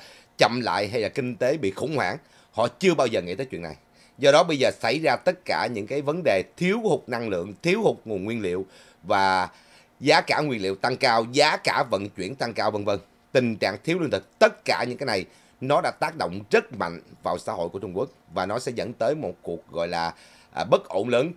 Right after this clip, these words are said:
trên, à, <clears throat> một cuộc bất ổn lớn ở trên toàn cõi Trung Quốc trong một thời gian ngắn sắp tới.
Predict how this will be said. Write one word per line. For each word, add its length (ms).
trên, 260
à, 220
<clears throat> 840
một 140
cuộc 160
bất 160
ổn 220
lớn 220
ở 180
trên 140
toàn 300
cõi 160
Trung 120
Quốc 140
trong 280
một 160
thời 120
gian 180
ngắn 140
sắp 160
tới. 180